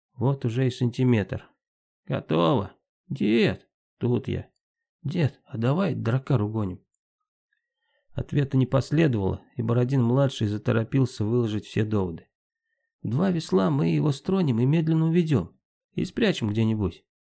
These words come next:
Ты ж знаешь тутошние места. А потом пусть они их выкупают. А че?»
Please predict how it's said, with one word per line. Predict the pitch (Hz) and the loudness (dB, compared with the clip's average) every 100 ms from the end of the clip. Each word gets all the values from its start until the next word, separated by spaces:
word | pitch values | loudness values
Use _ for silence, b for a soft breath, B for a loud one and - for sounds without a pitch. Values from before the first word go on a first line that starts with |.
| _ _ _ _ | _ _ _ _
Ты | 160 156 | -2 0
ж | 123 | 0
знаешь | 160 175 139 | 2 2 2
тутошние | 139 113 - 110 | 0 0 -2 0
места. | 120 123 110 95 _ _ _ - | 2 0 -4 -4 _ _ _ -6
А | 107 | -4
потом | - 185 185 165 | -2 0 0 2
пусть | 180 147 | 0 0
они | 156 160 135 | 0 2 2
их | - | 2
выкупают. | 131 - - 165 98 - _ _ _ | -2 -2 0 0 0 -4 _ _ _
А | - 185 | -2 -2
че?» | - 151 | 0 -2